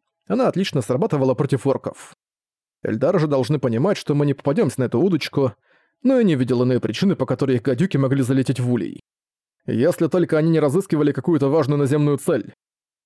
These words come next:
Есть ли на маршруте их полета что-нибудь стратегически важное? «Сам улей!» сказал Портон — на секунду заглянув в лежащий перед ним инфопланшет. «Но я не думаю, что им понадобилось подлететь так близко, чтобы его заметить».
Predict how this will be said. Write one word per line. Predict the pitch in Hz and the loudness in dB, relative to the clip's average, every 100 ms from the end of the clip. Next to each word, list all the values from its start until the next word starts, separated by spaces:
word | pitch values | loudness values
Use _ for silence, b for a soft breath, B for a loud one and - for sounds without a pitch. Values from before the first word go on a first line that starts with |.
| _ | _
Есть | 113 113 170 - | -6 0 0 0
ли | |
на | 139 | 0
маршруте | 131 - - 147 | 0 -2 -4 -2
их | 135 | -2
полета | 131 139 156 | 0 0 0
что-нибудь | - 147 139 | 0 0 0
стратегически | - 147 151 131 139 202 | -2 -4 -4 -2 -2 0
важное? | 151 117 120 95 - - _ _ _ _ _ _ _ | 0 0 -4 -8 -10 -18 _ _ _ _ _ _ _
«Сам | - 131 175 | -4 0 0
улей!» | 180 269 285 135 87 _ _ _ _ _ _ | 2 2 2 0 -4 _ _ _ _ _ _
сказал | - - 113 110 | -10 -4 -2 -2
Портон — | 135 160 - 160 143 _ _ - | 0 0 0 -2 -4 _ _ -6
на | 127 | -4
секунду | - 117 165 220 | -4 -2 0 0
заглянув | 214 214 147 180 | 0 0 2 2
в | |
лежащий | 214 123 120 - 240 | 0 0 0 0 -2
перед | 277 127 | 0 0
ним | 135 139 | 0 0
инфопланшет. | 123 131 120 - 131 - - _ _ _ _ _ _ - | -2 -2 -2 -2 -6 -6 -20 _ _ _ _ _ _ -4
«Но | 139 | 0
я | 185 | 2
не | 285 | 2
думаю, | 370 202 131 | 2 0 0
что | 160 | 0
им | 147 | 0
понадобилось | 170 160 143 151 139 | 0 0 2 0 0
подлететь | 160 143 165 - | 0 0 0 -2
так | 135 | -2
близко, | 123 254 160 | 0 0 -2
чтобы | - 156 | -2 0
его | 165 | 0
заметить». | 139 202 143 110 90 - | 2 0 0 -4 -8 -14